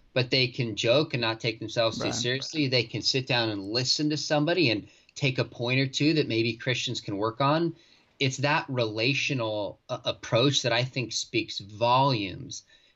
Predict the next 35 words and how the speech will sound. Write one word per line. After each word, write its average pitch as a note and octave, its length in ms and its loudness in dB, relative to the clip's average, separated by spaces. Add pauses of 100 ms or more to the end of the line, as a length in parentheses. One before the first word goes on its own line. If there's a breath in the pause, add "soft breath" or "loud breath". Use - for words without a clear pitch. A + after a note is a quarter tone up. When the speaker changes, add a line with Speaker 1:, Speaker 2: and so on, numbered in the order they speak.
(100)
Speaker 1:
that B2+ 120 2
is A#2+ 220 2
n-, D#3 320 2
not F3 300 2
as D3 260 2
easy D#3 460 2
to - 140 -10
draw A#2 320 2
out - 60 -2
in - 60 -8
a - 40 -6
formal A#2+ 420 0
debate F#2 480 -2 (460 soft breath)
as A#2 220 2
it A#2 100 2
is A#2 260 4
in G#2+ 60 0
a G#2 60 -2
conversation A2 840 2
with G#2+ 120 -6
a A2 60 -6
couch. G#2+ 680 -2
And G2 200 -6 (200 loud breath)
even D3+ 240 4
the C#3 80 4
physical C3+ 600 0
scenery, A#2 460 -2
if F#2+ 120 -10
you A#2 100 -4
watch B2 320 6
Speaker 2:
Right. G#2 80 -4
Speaker 1:
on G#2 40 -6
YouTube, G#2 420 -8
you'll A2 180 -2
see B2 500 2